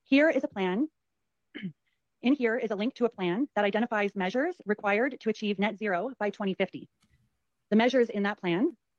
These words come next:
include a vague reference to targeting mobility. This report would nominate one of you to sit on an upcoming advisory group hosted by an unnamed consultant. And this is set to launch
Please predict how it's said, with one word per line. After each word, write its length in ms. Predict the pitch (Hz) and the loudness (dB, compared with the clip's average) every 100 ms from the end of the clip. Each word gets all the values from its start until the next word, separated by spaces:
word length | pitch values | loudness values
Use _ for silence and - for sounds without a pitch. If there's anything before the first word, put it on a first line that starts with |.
| - | -2
include 240 | 202 220 | 4 4
a 40 | 202 | 4
vague 220 | 220 240 | 2 2
reference 360 | 202 202 240 - _ | -2 -4 -8 -8 _
to 80 | - | -20
targeting 560 | - 233 233 202 190 240 _ | -6 -4 -2 -4 -6 -8 _
mobility. 640 | 190 196 190 196 170 - _ _ _ _ _ _ _ _ | -6 -4 -2 -2 -4 -10 _ _ _ _ _ _ _ _
This 200 | 170 302 | 0 0
report 360 | 359 - 208 233 - 202 | 0 0 -2 -2 -10 -6
would 100 | 208 | -4
nominate 440 | 208 226 214 - _ | -2 -2 -4 -8 _
one 140 | 180 208 | -2 0
of 80 | 233 | 2
you 280 | 196 302 - _ - | 0 0 -4 _ -8
to 80 | 220 | 0
sit 260 | 240 277 - | 0 0 -4
on 100 | 208 | -4
an 80 | 196 | -2
upcoming 440 | - 240 220 240 | -6 -2 0 0
advisory 560 | 180 190 214 214 254 285 | 0 0 2 2 0 -2
group 220 | 190 233 - _ _ | -2 -2 -4 _ _
hosted 240 | 240 254 254 | 0 0 -2
by 140 | 214 | 0
an 120 | 202 - | -2 -2
unnamed 480 | 240 220 214 262 - _ _ _ _ _ _ | -4 -2 -2 -4 -8 _ _ _ _ _ _
consultant. 480 | 233 220 214 156 120 - _ _ _ _ _ _ _ | -2 2 0 -2 -8 -12 _ _ _ _ _ _ _
And 120 | 202 | 2
this 100 | 220 | 2
is 80 | 240 | 0
set 160 | 220 202 | -2 -2
to 60 | |
launch 380 | 196 185 175 | -2 -2 -4